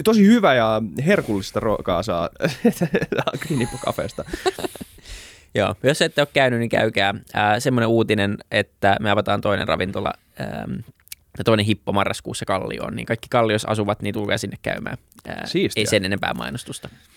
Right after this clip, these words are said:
Speaker 1: Aina siistiä, että Helsinkiin tulee jotain uutta, hienoa.
Speaker 2: Niinpä, kohtaan
Speaker 1: Good job. Se olisi itse asiassa tosi siistiä. Siinä jos mä voin auttaa jotenkin, niin mä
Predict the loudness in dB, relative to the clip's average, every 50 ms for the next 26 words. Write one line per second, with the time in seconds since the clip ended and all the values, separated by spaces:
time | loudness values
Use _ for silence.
0 | -20 -20 _ _ -20 -20 -10 -4 0 0 2 2 2 0 0 0 0 0 0 0
1 | -2 -2 -4 -4 -2 -2 -2 -2 -2 -2 -2 -2 -2 -4 -6 -8 -12 -12 -12 -10
2 | -10 -8 -8 -8 -8 -8 -8 -8 -6 -6 -8 -8 _ _ _ _ _ _ _ -4
3 | -4 -4 -2 -2 -2 -2 0 -2 -2 -2 -4 -4 -6 -8 -14 _ _ _ _ _
4 | _ _ _ -20 -20 -20 -20 -20 -20 -20 -20 -20 -20 -20 _ _ _ _ -16 -4
5 | 0 2 2 4 4 2 0 -2 -4 -6 -2 2 2 2 2 2 -2 -4 -6 -8
6 | -8 -10 -12 -12 -4 -2 0 2 2 2 2 2 0 -2 -2 0 0 -2 -2 -2
7 | -2 -2 0 0 -2 -4 -6 -6 -6 -4 -4 -4 -4